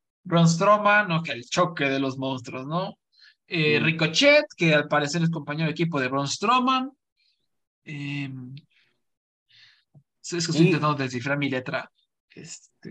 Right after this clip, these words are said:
Speaker 2: el
Speaker 1: ¿qué
Speaker 2: número
Speaker 1: es? ¿Qué es?
Speaker 2: veintinueve, el veintinueve es el gallito de Dorado, Puerto Rico, Logan Paul.
Speaker 1: Desde Puerto Rico, evadiendo impuestos, Logan Paul, por supuesto.
Speaker 2: Logan Paul, sí. Ley veintidós
Speaker 1: Y
Speaker 2: en acción.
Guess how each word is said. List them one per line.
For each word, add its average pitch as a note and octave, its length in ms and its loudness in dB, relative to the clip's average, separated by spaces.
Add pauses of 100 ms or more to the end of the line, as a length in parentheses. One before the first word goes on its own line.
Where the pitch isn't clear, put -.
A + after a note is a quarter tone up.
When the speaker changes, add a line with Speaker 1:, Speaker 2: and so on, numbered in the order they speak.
Speaker 2:
el C#3 80 -2
Speaker 1:
¿qué C3+ 60 -2
Speaker 2:
número C3+ 280 4
Speaker 1:
es? C3 120 -2
¿Qué C#3 80 -2
es? C3+ 40 0
Speaker 2:
veintinueve, D#3+ 460 2
el D3 100 -6
veintinueve D3 460 2
es F3+ 200 -2
el C#3 260 0
gallito D#3+ 840 2 (120)
de A#2+ 300 -4
Dorado, A#2 540 0
Puerto A#2+ 400 -6
Rico, C#3 520 -2
Logan C3+ 680 0 (120)
Paul. G2 380 -4 (760)
Speaker 1:
Desde C#3+ 640 -4
Puerto C#3+ 520 0
Rico, G3 480 0
evadiendo D#3+ 460 2
impuestos, E3 580 -2
Logan D3 320 -2
Paul, E3 300 0
por C#3+ 180 -8
supuesto. C3+ 240 -8
Speaker 2:
Logan C3 340 6
Paul, C3 240 2
sí. A#2+ 320 0 (360)
Ley C#3+ 300 6
veintidós E3 560 0
Speaker 1:
Y F3 60 -20
Speaker 2:
en D#3+ 80 -18
acción. B2+ 580 0